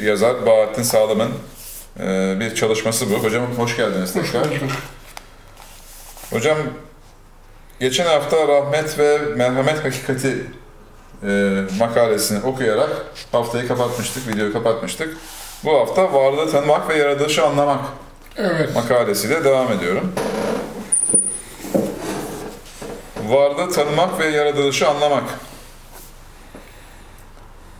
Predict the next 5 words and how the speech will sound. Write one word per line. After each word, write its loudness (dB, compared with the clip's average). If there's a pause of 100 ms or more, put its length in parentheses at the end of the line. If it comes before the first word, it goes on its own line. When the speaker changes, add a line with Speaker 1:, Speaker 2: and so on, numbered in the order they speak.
(880)
Speaker 1:
Allah 4
ve 4
Allah'ın 2
isimleriyle 0
ilgili -2